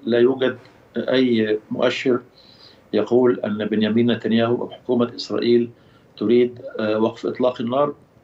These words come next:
وللأسف الشديد لا يوجد من لديه القدرة أو الاستعداد أو النية أو الرغبة على منعها. آه، كمان للأسف الشديد مسألة الأسرى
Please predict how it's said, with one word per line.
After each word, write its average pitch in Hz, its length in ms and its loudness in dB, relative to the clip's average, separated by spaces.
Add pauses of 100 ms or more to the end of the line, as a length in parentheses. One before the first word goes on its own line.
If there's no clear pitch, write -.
وللأسف 117 420 0
الشديد 139 520 -2 (260)
لا 117 160 2
يوجد 127 400 -4 (120)
من 110 120 -2
لديه 120 600 -2 (120)
القدرة 117 560 -2 (440)
أو 123 120 2
الاستعداد 117 680 -2 (100)
أو 127 160 2
النية 143 400 -2 (420)
أو 123 160 4
الرغبة 117 300 -2
على 98 200 -4
منعها. 95 400 -8 (840)
آه، 110 160 2
كمان 143 480 0 (100)
للأسف 127 360 -4
الشديد 123 580 -4 (100)
مسألة 117 460 0 (100)
الأسرى 104 720 0